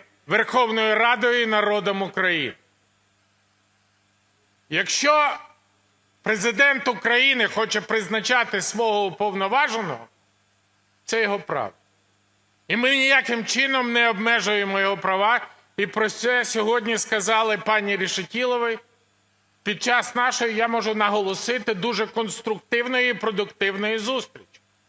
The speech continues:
Бо ми на сьогоднішній день зацікавлені в тому, щоб посилити захист прав. Але, будь ласка, найдіть мені в статті дев'ятнадцятій Конституції, який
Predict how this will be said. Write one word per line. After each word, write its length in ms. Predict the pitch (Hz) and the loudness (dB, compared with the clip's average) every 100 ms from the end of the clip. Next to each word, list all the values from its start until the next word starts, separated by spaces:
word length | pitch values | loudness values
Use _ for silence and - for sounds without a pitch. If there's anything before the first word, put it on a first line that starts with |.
| _ _ _ _ _ _ 135 | _ _ _ _ _ _ -4
Бо 140 | 190 | 0
ми 140 | 240 | 2
на 140 | 254 240 | 2 0
сьогоднішній 800 | 226 226 208 196 - - 208 180 | 0 0 0 -2 -4 -4 -6 -2
день 340 | 220 220 202 - _ - | 0 0 -4 -12 _ -10
зацікавлені 1080 | 143 226 220 220 190 214 202 220 233 233 233 | -2 0 0 -4 -2 2 2 2 0 -2 -4
в 120 | - | -4
тому, 440 | 233 214 208 220 | 0 0 0 -2
щоб 300 | 202 226 208 - | -2 -2 -4 -4
посилити 680 | 202 - 208 196 208 226 | -6 -2 -2 -2 -4 -4
захист 600 | 190 185 185 - 202 - | -2 0 0 -2 -10 -6
прав. 260 | 185 135 92 _ _ _ _ _ _ _ _ _ _ | -4 -2 -4 _ _ _ _ _ _ _ _ _ _
Але, 140 | 165 214 | -2 -2
будь 160 | 262 | 0
ласка, 400 | 302 277 - 220 | 2 2 2 -2
найдіть 440 | 220 220 202 285 254 | 0 0 0 -2 -2
мені 240 | 277 269 | -2 -2
в 40 | |
статті 400 | 214 254 - 277 | 0 -2 0 -2
дев'ятнадцятій 840 | 240 262 247 277 262 - 247 262 247 | 2 2 2 2 0 0 -4 -2 -2
Конституції, 920 | 240 240 - 254 - 285 247 - 190 | -2 -4 -4 -6 -4 -4 -4 -4 -2
який 400 | 196 - 240 | -2 -2 -2